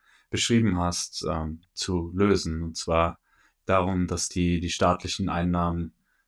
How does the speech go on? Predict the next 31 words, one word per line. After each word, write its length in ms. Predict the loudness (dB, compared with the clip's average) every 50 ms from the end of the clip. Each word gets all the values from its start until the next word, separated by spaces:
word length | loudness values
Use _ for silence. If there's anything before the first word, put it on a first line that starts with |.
| _ _ _ _ -14
hauptsächlich 680 | -4 -2 -2 0 0 0 -2 -2 0 0 0 -2 -2 -4
getrieben 440 | -6 -6 -6 -2 0 0 2 2 2
werden, 280 | 4 2 2 2 2 2
nicht 220 | 0 0 0 0
durch 220 | -2 -2 -2 -2 -4
Steuern 500 | -6 -4 0 2 2 2 2 2 0 0
auf 320 | 0 0 -2 -2 -4 -4
Einkommen 560 | -2 0 0 0 0 0 0 0 2 2 0
und 180 | -2 -4 -6 -8
Kapital 560 | -8 -6 -4 -4 -4 -2 0 2 2 4 2
und 80 | 2 0
so 160 | -2 -2 0
weiter, 480 | 0 0 0 0 0 -2 -2 -4 -8 -14 _ _ _ _ _ _ _
sondern 420 | -2 0 2 2 2 2 0 0
auf 260 | 0 -2 -4 -4 -2 2
Land. 440 | 4 4 4 4 0 -4 -10 _ _ _ _ _ _ _ _ _ _
Und, 520 | -2 0 0 2 0 0 -4 -6 -12 -14 -14
äh, 100 | -16 -16 -16 -10
das 300 | -2 0 0 2 2 0
ist 140 | 0 0
sicherlich 400 | 0 0 2 2 2 0 0 0
eine 80 | 0 0
Sache, 320 | 2 2 2 2 0 -2
die 160 | -2 -2 -2 -2
wir 100 | -2 -2
in 120 | -2 -2
dem 160 | -2 -2 -2
Kontext 600 | -2 -2 -2 -4 -2 -2 -2 -4 -2 -4 -4 -2
mal 300 | -2 -2 -2 -2 -4 -6
diskutieren 580 | -6 -6 -6 -6 -6 -10 -6 -2 0 2 2 4
können. 340 | 6 6 6 6 4 2 -4